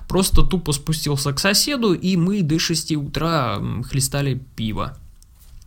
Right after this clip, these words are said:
Вот так вот. В шесть утра я просто пришёл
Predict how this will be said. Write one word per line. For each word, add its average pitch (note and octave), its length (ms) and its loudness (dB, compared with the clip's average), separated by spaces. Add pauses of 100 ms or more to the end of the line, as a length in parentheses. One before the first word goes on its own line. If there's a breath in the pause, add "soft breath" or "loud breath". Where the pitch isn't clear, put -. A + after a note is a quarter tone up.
(160)
Вот A#2+ 300 -6
так A2 200 0
вот. A#2+ 220 -4 (500 loud breath)
В - 60 -14
шесть F3+ 280 2
утра E3 200 2
я D#3 100 6
просто C#3+ 280 0
пришёл C4+ 760 4